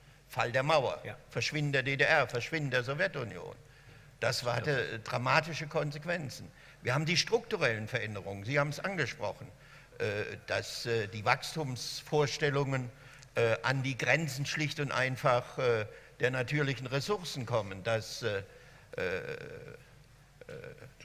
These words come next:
Speaker 1: Klimawandel eine völlig neue Handlungsebene eröffnet, äh, globaler Natur, auf die offensichtlich die politischen und die wirtschaftlichen Systeme gar nicht vorbereitet sind.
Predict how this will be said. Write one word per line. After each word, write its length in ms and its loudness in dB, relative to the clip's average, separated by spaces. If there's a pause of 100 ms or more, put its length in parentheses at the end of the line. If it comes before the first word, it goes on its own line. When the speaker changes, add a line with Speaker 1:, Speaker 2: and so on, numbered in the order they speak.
(220)
Speaker 1:
Klimawandel 880 4 (400)
eine 760 0
völlig 380 2
neue 420 6 (460)
Handlungsebene 920 0
eröffnet, 840 2
äh, 340 -2
globaler 480 2
Natur, 540 0
auf 160 -4
die 280 -4 (280)
offensichtlich 600 -2
die 120 -6
politischen 600 -4
und 240 -6
die 100 -6
wirtschaftlichen 520 -2
Systeme 560 -4 (320)
gar 160 4
nicht 140 -4
vorbereitet 720 2
sind. 300 0